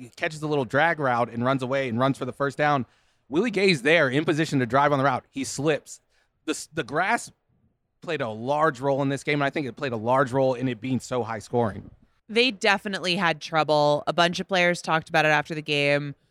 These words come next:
Speaker 2: Um, I think actually some of the, the Chiefs players were a little bit more willing to say it's crappy because the Eagles were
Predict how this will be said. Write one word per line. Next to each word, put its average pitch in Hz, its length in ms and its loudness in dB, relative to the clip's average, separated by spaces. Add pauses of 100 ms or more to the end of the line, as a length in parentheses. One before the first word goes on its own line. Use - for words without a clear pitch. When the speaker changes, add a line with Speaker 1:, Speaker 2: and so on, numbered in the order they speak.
(200)
Speaker 2:
Um, 147 520 0
I 170 60 0
think 202 180 0
actually 180 360 0
some 175 180 -2
of 156 80 -4
the, 143 220 0
the 147 100 0
Chiefs 170 300 -2
players 147 340 2
were 156 140 0
a 143 60 4
little 147 200 4
bit 147 160 2
more 147 160 4
willing 139 300 0
to 160 100 -8
say 131 400 0 (480)
it's 196 140 -4
crappy 190 360 4
because 233 280 0
the 185 120 -2
Eagles 160 360 -2
were 156 240 2